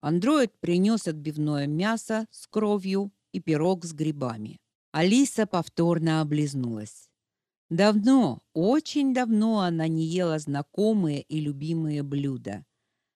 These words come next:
Однозначно стоило вернуться хотя бы ради этого. «Растолстеешь, в дверь не пролезешь», насмешливо заявил знакомый голос сбоку.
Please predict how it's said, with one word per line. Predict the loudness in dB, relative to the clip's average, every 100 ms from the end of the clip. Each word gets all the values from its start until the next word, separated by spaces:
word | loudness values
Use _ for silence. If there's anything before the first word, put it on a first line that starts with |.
| _
Однозначно | -4 2 2 4 2 0 -2 -6 -6
стоило | -6 -4 -2 -2 -4
вернуться | -4 -4 -2 -2 -2 -6 -8
хотя | -6 -8 -4 -4
бы | -2 -4
ради | -4 -6 -6
этого. | -6 -8 -12 -16 -18 _ _ _ _ -2
«Растолстеешь, | 2 2 2 2 2 0 2 4 4 2 -4
в | -8 -6
дверь | 0 2 4 2
не | 0 -2
пролезешь», | -2 0 0 -2 -4 -10 -12 -18 _ _ -6
насмешливо | -4 -2 0 0 0 -2 -2 -2 -4
заявил | -2 -2 0 0 -2
знакомый | -2 -4 -6 -2 -2 0
голос | -2 -2 -2 -4
сбоку. | -8 -14 -12 -14 -14 -18